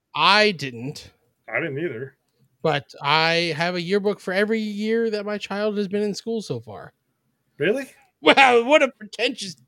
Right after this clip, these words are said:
Speaker 1: douche.
Speaker 2: I look,
Speaker 1: <laughs> God.
Speaker 2: I look kinda like an asshole.
Speaker 1: You look like a huge asshole in this picture.
Speaker 2: <laughs> The sad part is I still have the same fucking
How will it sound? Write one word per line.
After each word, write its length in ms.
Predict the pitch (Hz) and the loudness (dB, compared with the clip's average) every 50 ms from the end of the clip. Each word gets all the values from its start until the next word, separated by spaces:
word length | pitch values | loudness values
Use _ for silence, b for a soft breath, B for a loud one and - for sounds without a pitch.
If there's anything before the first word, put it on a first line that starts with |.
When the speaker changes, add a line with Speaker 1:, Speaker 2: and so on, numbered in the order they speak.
| _ - | _ -4
Speaker 1:
douche. 420 | - 175 214 - - - - - - | 0 2 2 2 2 -2 -16 -6 2
Speaker 2:
I 120 | 170 175 | 4 6
look, 280 | 214 240 247 202 - - _ | 6 6 6 2 0 -4 _
Speaker 1:
<laughs> 40 | - | -6
God. 180 | - 220 285 277 | 2 4 6 8
Speaker 2:
I 20 | 185 | 8
look 140 | 220 233 - | 6 6 6
kinda 220 | - 240 220 202 | 6 8 8 8
like 180 | 196 214 175 170 | 8 6 4 4
an 80 | 156 | 2
asshole. 560 | 147 156 185 202 202 - - 131 127 123 120 - _ b b b b b b b b b b b _ _ _ _ _ _ | 4 6 4 4 4 0 -8 -10 -10 -12 -14 -16 _ b b b b b b b b b b b _ _ _ _ _ _
Speaker 1:
You 260 | - 226 269 320 359 | -6 -2 2 2 4
look 220 | 349 370 415 359 339 | 6 6 4 6 8
like 200 | 370 349 359 302 | 6 6 6 6
a 120 | 277 240 | 4 2
huge 680 | 339 254 - - 453 508 554 571 539 523 453 381 339 | 2 2 -2 -8 -6 -4 -2 -2 2 2 2 2 0
asshole 760 | - - 302 370 466 508 523 480 - - 233 208 196 185 170 170 | 0 4 6 8 10 10 8 8 6 2 0 0 2 0 -2 -2
in 60 | 170 | -4
this 220 | 165 165 180 185 - | -4 -4 -4 -6 -4
picture. 420 | - 185 165 151 - - 151 135 | -4 -6 -6 -6 -6 -8 -8 -8
Speaker 2:
<laughs> 20 | 123 | -6
The 40 | 123 | 0
sad 240 | - 226 233 240 - | 4 4 4 6 6
part 180 | 196 208 185 | 4 4 4
is 140 | 175 160 135 156 | 4 0 0 -6
I 40 | |
still 160 | 143 - 185 170 | -8 -4 -2 -2
have 120 | 156 135 | -2 -4
the 60 | 131 | -8
same 360 | - - 175 165 160 156 147 143 | -10 -6 -4 -4 -4 -6 -10 -10
fucking 380 | - 165 156 - 147 120 120 | -8 -10 -8 -8 -8 -12 -12